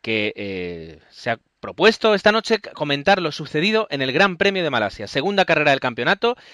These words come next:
y segunda carrera de espectáculo. Eh, vamos a tener tiempo para discutir, eh, cuánto nos ha gustado la carrera y qué queremos destacar. ¿Y quiénes lo vamos a hacer? Pues, eh, casi todos los habituales.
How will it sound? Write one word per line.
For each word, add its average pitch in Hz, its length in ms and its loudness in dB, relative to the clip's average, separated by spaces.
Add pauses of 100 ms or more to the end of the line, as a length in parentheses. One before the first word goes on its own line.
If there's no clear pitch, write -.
(140)
y 151 140 -8
segunda 180 360 0
carrera 170 320 2
de 143 160 -2
espectáculo. 110 720 -2 (400)
Eh, 110 160 -2
vamos 175 240 2
a 185 40 -4
tener 180 180 2
tiempo 190 200 0
para 165 200 4
discutir, 175 480 -2
eh, 139 200 2
cuánto 180 320 2
nos 165 140 -4
ha 165 60 0
gustado 147 260 0
la 139 80 2
carrera 170 280 2
y 165 80 0
qué 185 140 4
queremos 147 300 0
destacar. 135 540 0
¿Y 143 140 -6
quiénes 208 280 2
lo 190 60 0
vamos 190 200 0
a 170 40 -8
hacer? 185 160 0
Pues, 120 280 -6
eh, 117 320 0
casi 196 300 2
todos 202 300 -2
los 160 160 -6
habituales. 117 520 0